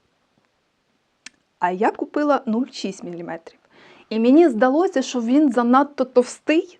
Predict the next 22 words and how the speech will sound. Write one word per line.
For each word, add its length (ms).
бо 120
я 140
коли 300
почала 380
обв'язувати, 600
е, 180
ось 140
цю 140
частину, 480
мені, 300
е, 600
здалося, 440
що 140
він 120
занадто 360
товстий, 640
і 80
я 100
взяла 260
його, 180
розрізала 560
навпіл, 460